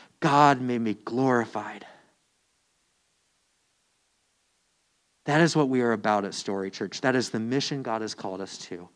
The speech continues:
to bear witness to our neighbors, inviting them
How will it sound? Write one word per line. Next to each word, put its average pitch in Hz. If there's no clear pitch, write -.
to 135
bear 117
witness 135
to 120
our 117
neighbors, 101
inviting 131
them 120